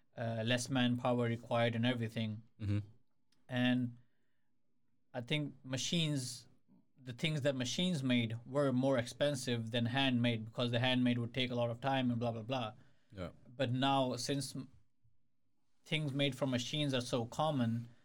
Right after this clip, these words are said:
Speaker 2: Right.
Speaker 1: that now people who are actually making things traditional is-, ways, whether it's, like, food, whether it's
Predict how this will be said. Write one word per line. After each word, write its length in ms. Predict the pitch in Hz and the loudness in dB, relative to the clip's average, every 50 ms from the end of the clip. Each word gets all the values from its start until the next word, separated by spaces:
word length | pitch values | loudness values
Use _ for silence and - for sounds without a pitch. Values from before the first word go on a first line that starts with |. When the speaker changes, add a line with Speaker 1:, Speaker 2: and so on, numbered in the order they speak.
| _ _ _ - | _ _ _ -2
Speaker 2:
Right. 120 | 98 95 | -2 0
Speaker 1:
that 100 | 92 87 | 0 0
now 420 | 135 135 139 139 135 135 131 123 123 | 0 2 2 4 4 2 2 0 -2
people 360 | - 143 139 139 139 135 131 | -2 -4 -2 -2 -2 -2 0
who 160 | 123 127 127 127 | 0 0 0 2
are 120 | 123 113 | 2 2
actually 840 | 131 135 135 - - 143 127 131 127 127 127 123 123 120 120 117 117 - - - - _ _ _ _ _ - | 2 0 0 -2 -4 -4 -2 0 0 2 2 2 2 0 -2 -4 -8 -10 -18 -20 -20 _ _ _ _ _ -6
making 420 | 131 139 139 143 - 135 131 123 | -2 -2 -2 0 0 -2 -2 -2
things 560 | 123 - 139 127 127 123 123 120 120 - - - - | -2 0 0 2 4 4 2 2 0 -4 -12 -8 -6
traditional 560 | - 139 127 139 - - 143 131 123 123 120 | -4 -2 -2 -2 -2 -2 0 0 0 0 0
is-, 180 | 123 120 120 120 - - - _ _ | -2 -4 -4 -6 -10 -16 -20 _ _
ways, 300 | - 123 123 120 120 117 | -4 0 0 2 2 2
whether 380 | 117 127 127 127 123 117 123 123 123 | 4 4 4 4 4 4 2 4 2
it's, 200 | 120 120 - - | 2 0 -2 -4
like, 180 | 117 110 - | -6 -6 -6
food, 520 | - - - 170 165 165 165 160 160 156 139 | -10 -8 -4 -2 0 0 2 2 0 0 0
whether 280 | 131 123 123 117 117 | 0 0 2 0 0
it's 240 | 120 117 113 - - | -2 -4 -4 -8 -10